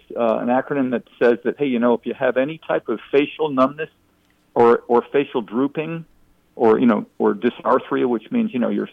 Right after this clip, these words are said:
speech, your speech is slurred, that kind of thing, um, that can be a definite, um, sign of a T I A or a stroke.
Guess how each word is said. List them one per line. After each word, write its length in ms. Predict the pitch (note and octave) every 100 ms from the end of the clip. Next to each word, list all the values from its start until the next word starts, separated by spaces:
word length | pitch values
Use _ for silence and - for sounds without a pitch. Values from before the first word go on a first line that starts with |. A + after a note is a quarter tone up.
| -
speech, 220 | - C3+ - - C3+
your 140 | G#2+
speech 320 | G#2+ - B2 -
is 60 | A2 -
slurred, 280 | B2 C3 A#2
that 140 | G#2
kind 140 | B2+ B2+
of 80 |
thing, 300 | - D3 D#3 - _ _ -
um, 400 | A#2+ G#2+ G2+ F#2+ -
that 260 | - B2 -
can 160 | C3+
be 220 | C3 B2+ B2
a 80 |
definite, 520 | A2+ B2 B2 C3 B2 -
um, 320 | A2+ A2+ A2+ - _ _ -
sign 220 | - A#2+ A#2+
of 80 |
a 40 | G#2+
T 240 | - B2+
I 120 | A#2
A 160 | A2+ A#2+
or 120 | A2+ G#2+
a 40 |
stroke. 440 | - A#2 C3+ D3